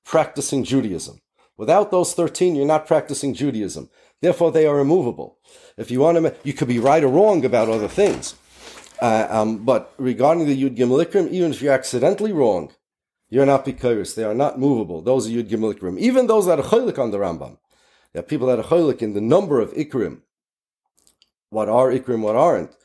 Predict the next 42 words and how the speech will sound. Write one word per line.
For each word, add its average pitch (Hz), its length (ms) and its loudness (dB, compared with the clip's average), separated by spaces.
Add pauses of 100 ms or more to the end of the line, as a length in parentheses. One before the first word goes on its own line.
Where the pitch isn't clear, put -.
(120)
But - 120 -6
everybody 156 480 2
agrees 135 320 -2
that 123 180 -2
these 113 180 -6
Ikrim 131 280 -4
are 92 80 -2
true. - 460 0 (1160)
Nobody 156 380 2
says 147 360 0
that 131 140 -4
they're 131 120 2
not 113 180 2
true. 180 280 2
The 127 100 -12
question 120 400 -2
is, 101 120 -6
are 107 40 -4
they 120 240 2
Ikrim? 107 160 -4
Meaning, 127 340 2 (560)
if 104 220 -4
you're 117 200 0
B'shoigeg, 117 840 0
you 120 100 0
don't 113 140 2
believe 131 260 0
in 120 120 2
one, 104 220 2
is 92 180 -6
it 95 100 -6
Nebuch 110 260 0
HaPikoris, 104 560 -2
Oich 107 140 0
HaPikoris? 76 600 -10 (320)
But 127 240 0 (260)
as, 110 440 0 (100)
uh, 85 200 -2
the 104 140 -6
Brisker 123 380 -2
Rav 110 180 0
said, 139 480 2